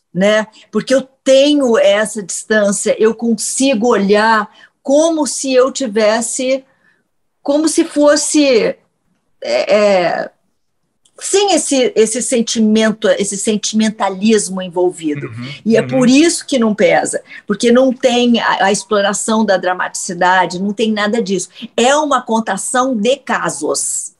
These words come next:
Speaker 1: né?
Speaker 2: E
Speaker 1: Que, e que vai bater no lugar que você também tem,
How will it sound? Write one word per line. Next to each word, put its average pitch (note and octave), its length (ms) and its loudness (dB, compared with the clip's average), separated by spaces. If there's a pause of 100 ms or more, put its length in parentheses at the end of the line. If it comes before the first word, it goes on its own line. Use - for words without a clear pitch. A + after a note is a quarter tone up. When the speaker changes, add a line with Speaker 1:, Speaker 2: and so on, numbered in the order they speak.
(140)
Speaker 1:
né? G3 260 4
Speaker 2:
E D#3+ 320 -4
Speaker 1:
Que, C4+ 240 0 (260)
e C4+ 100 2
que C#4+ 160 2
vai B3+ 340 2
bater B3+ 460 0
no B3 100 -4
lugar B3 400 -2
que B3+ 100 -12
você A3+ 300 -8
também A3 480 0
tem, A#3+ 480 -2